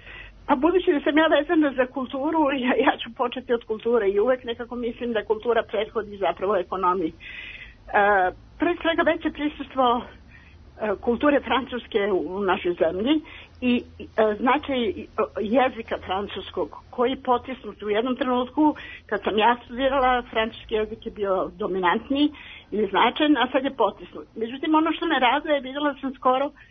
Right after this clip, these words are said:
da se gradi zapravo francuska gimnazija u Beogradu, što će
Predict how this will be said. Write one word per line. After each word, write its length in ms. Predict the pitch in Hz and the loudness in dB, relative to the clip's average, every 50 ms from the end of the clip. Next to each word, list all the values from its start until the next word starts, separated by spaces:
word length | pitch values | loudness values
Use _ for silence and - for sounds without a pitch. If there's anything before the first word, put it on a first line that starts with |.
| - - _ _ - | -20 -20 _ _ -4
da 120 | - 226 | -2 0
se 140 | 226 - 226 | 2 2 0
gradi 460 | 220 226 208 208 226 240 233 285 254 208 | 2 2 2 2 2 2 0 -2 0 2
zapravo 400 | 233 208 202 - 247 240 247 226 233 | 0 0 0 0 -2 0 0 0 0
francuska 480 | - 254 226 226 226 240 233 - - 233 | 0 -2 -2 -2 -4 -8 -6 -2 -2 -2
gimnazija 720 | 233 233 240 220 220 214 220 220 214 - 175 143 131 185 - _ _ _ _ _ _ _ _ - _ _ _ _ _ _ _ _ _ _ _ _ _ _ _ - | -2 -2 -4 -2 0 0 0 0 -2 -2 -4 -4 -4 -6 -10 _ _ _ _ _ _ _ _ -20 _ _ _ _ _ _ _ _ _ _ _ _ _ _ _ -4
u 80 | - 247 | 0 2
Beogradu, 560 | 208 233 226 233 233 233 262 311 285 311 311 302 - | 4 4 6 4 2 2 0 0 -2 0 -2 -2 0
što 160 | - 277 277 | 0 0 0
će 140 | 277 - | 0 -2